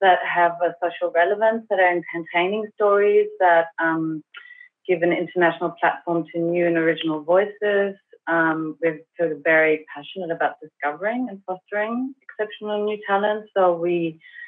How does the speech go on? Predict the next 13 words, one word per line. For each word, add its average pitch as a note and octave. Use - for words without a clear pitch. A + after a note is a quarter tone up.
um, D#3+
you G3
know, E3+
we E3+
go, E3+
go D#3+
out D#3+
of D#3
our D3
ways D#3
to -
kind D#3
of C#3+